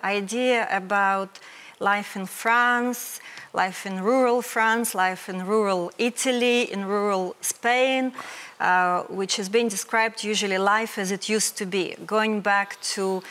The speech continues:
your roots, uh, going back to where we as a society should be,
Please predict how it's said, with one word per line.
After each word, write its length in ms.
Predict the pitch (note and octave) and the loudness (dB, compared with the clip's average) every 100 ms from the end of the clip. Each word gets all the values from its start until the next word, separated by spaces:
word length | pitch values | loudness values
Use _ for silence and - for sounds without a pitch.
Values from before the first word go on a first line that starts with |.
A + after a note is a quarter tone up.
| - - | -18 -10
your 180 | F#3 F#3 | -2 0
roots, 580 | G3 C4+ D4 - - - | 2 2 2 0 -4 0
uh, 300 | F#3+ F3+ F3+ | 2 2 2
going 300 | G#3 G#3+ G#3 | 0 0 2
back 280 | G3+ G3 - | 2 0 -2
to 220 | - G3 | -4 -2
where 340 | F#3 G#3 G#3 G3 | 2 2 4 2
we 280 | A3+ A#3+ | 2 2
as 120 | G#3+ F#3+ | 2 -2
a 40 | |
society 640 | - - G3+ F#3+ G3+ - F#3+ | -4 -2 2 2 0 -2 0
should 380 | - A#3+ A#3+ A3 | 0 0 0 0
be, 220 | B3+ | -2